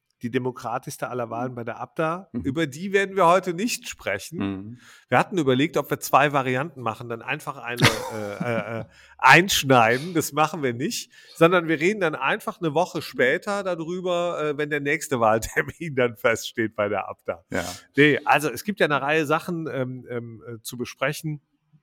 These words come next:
Speaker 1: Fangen wir doch mit einem alten Bekannten an. Ich habe ein neues Leib- und Magenthema.
Speaker 2: Mhm.
Speaker 1: Nee, ist es gar nicht. Ähm, weil's mir eigentlich gar nicht passt, aber jetzt, äh, also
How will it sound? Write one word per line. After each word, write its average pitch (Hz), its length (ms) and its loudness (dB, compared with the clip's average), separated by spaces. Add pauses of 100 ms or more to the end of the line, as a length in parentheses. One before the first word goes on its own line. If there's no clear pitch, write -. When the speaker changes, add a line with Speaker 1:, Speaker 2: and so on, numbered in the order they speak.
(260)
Speaker 1:
Fangen 202 360 2
wir 180 100 -2
doch 160 220 -6
mit 143 140 -6
einem 123 280 -6
alten 120 340 -4
Bekannten 120 500 -6
an. 139 340 0 (300)
Ich - 220 -4
habe 156 340 0
ein 131 160 -8
neues 135 420 -4
Leib- 131 320 -2
und 113 200 -14
Magenthema. 170 880 -6
Speaker 2:
Mhm. 95 240 -4
Speaker 1:
Nee, 110 160 -4
ist 120 160 -8
es 127 140 -14
gar 117 260 -2
nicht. 135 280 -8 (800)
Ähm, 107 400 -2
weil's 110 260 -8
mir 113 80 -10
eigentlich 113 240 -10
gar 110 140 -6
nicht 104 180 -16
passt, - 380 -8
aber 110 400 -2 (520)
jetzt, - 360 -2
äh, 123 320 0
also 127 320 -4